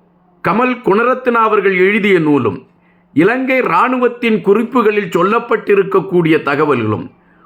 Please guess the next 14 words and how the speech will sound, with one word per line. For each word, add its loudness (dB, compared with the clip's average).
ஒட்டுமொத்தமாக 0
வேறு 2
வேறாக 0
சொல்லப்படுகின்றன. -2
இவைகளை 0
வைத்து 0
பார்க்கின்ற 0
பொழுது -2
பல -2
சந்தேகங்கள் 0
தொடர்ச்சியாகவே -2
எழும்பிக் 0
கொண்டு 0
இருக்கின்றன. -6